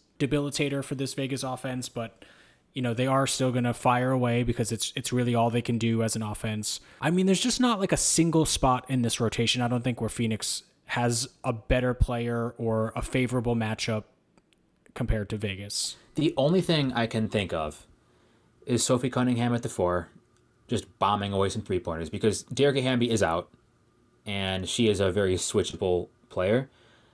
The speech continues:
Speaker 2: So it's like, what, what does Vegas do there? 'Cause you know they're gonna try to adjust to that somehow. You probably don't want A'ja Wilson defending on the perimeter because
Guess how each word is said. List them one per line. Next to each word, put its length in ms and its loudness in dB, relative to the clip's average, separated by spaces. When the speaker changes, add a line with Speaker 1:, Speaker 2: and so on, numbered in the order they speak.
Speaker 2:
So 160 0
it's 100 2
like, 140 0
what, 360 0
what 160 2
does 140 -2
Vegas 300 2
do 120 2
there? 120 2
'Cause 200 0
you 160 0
know 100 4
they're 140 4
gonna 180 2
try 180 0
to 100 2
adjust 300 -2
to 60 -8
that 160 -4
somehow. 320 -6
You 140 -8
probably 180 2
don't 140 -2
want 160 -6
A'ja 200 -4
Wilson 300 -4
defending 340 -6
on 100 -8
the 60 -6
perimeter 380 -8
because 380 -6